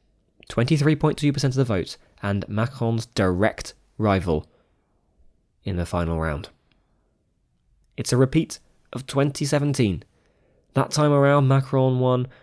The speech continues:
with about two-thirds of the vote, to Le Pen getting about a third of the vote.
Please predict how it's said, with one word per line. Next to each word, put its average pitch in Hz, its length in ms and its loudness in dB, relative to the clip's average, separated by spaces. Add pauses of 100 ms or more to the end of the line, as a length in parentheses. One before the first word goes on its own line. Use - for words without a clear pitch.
(140)
with - 60 -6
about - 220 -2
two-thirds 139 540 2
of 120 60 0
the 131 60 4
vote, 131 340 2
to 117 380 0
Le 110 120 -2
Pen 113 280 -2
getting 107 220 0
about 110 300 -2
a 107 60 -6
third 107 400 2 (360)
of 95 300 2 (160)
the 98 100 -2
vote. 87 360 -2